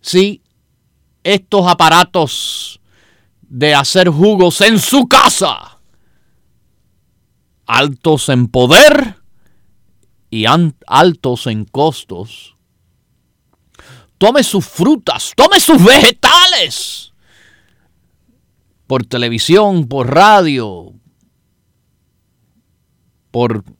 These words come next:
por su,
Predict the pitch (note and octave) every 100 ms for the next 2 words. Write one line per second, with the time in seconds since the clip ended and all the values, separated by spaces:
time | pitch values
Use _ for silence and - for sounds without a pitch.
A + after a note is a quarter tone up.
0 | _ _ _ _ _ _ _ _ _ _
1 | _ _ _ _ _ _ _ D#3+ A#2+ A2
2 | F#2+ - G#2+ F#2+ E2+